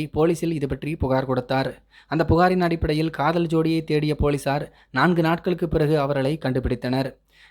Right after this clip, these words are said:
இதனையடுத்து சிறுமியை பெற்றோரிடம் ஒப்படைத்த போலீசார்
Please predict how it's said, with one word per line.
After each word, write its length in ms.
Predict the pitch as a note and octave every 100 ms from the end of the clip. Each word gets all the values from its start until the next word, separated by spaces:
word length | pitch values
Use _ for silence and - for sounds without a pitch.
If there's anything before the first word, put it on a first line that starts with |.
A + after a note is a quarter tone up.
| -
இதனையடுத்து 480 | C3+ C#3 C3+ C3+ D3 D#3 _ _
சிறுமியை 440 | - F3+ F3+ F3
பெற்றோரிடம் 580 | E3 - F3 D#3 C#3+ E3+
ஒப்படைத்த 420 | C#3 C#3+ D3+ D3
போலீசார் 520 | C3+ C#3 C3+ C3 C3+